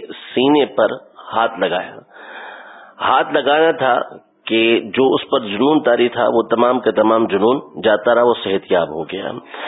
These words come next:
فرماتے ہیں، وَأَنْ تَابُوسٍ لَمْ يُؤْتَ بِهِ صَلَّى اللَّهُ تَعَالَى عَلَيْهِ وَسَلَّمَ بِأَحَدٍ بِهِ مَسٌّ فَسَكَّ فِي صَدْرِهِ إِلَّا ذَهَبَ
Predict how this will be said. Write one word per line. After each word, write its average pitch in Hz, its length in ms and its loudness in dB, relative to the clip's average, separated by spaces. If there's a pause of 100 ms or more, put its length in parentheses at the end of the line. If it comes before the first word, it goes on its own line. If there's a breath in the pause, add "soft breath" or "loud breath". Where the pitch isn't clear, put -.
(440 loud breath)
فرماتے 135 420 4
ہیں، 175 160 4
وَأَنْ 135 380 2
تَابُوسٍ 139 540 2 (280)
لَمْ 123 240 0
يُؤْتَ 139 380 0
بِهِ 147 280 0 (100)
صَلَّى 120 140 0
اللَّهُ 123 320 2
تَعَالَى 117 340 2
عَلَيْهِ 107 200 -2
وَسَلَّمَ 123 540 0 (580 loud breath)
بِأَحَدٍ 131 840 0 (460 soft breath)
بِهِ 139 320 2
مَسٌّ 175 460 2
فَسَكَّ - 540 -2
فِي 123 180 -4
صَدْرِهِ 139 500 0
إِلَّا 123 500 0 (300)
ذَهَبَ 87 440 -2